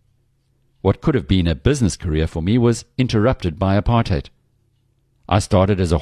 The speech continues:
hawker, buying and selling things." Rather theatrically, Cyril went on to explain that his nascent business career was cut short because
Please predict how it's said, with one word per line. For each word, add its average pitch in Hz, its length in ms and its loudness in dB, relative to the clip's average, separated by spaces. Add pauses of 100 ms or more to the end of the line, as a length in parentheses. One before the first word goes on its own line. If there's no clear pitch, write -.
hawker, 156 500 0
buying 98 320 2
and 92 100 0
selling 143 300 -2
things." 73 340 -4 (600)
Rather 107 320 2
theatrically, 98 720 -4 (260)
Cyril 92 280 2
went 87 180 0
on 92 160 -2
to 80 100 -6
explain 78 460 -2
that 73 100 -6
his 78 140 -4
nascent 95 480 -2
business 80 320 -4
career 85 300 -4
was 80 160 -4
cut - 200 -4
short 95 300 -2
because 101 400 0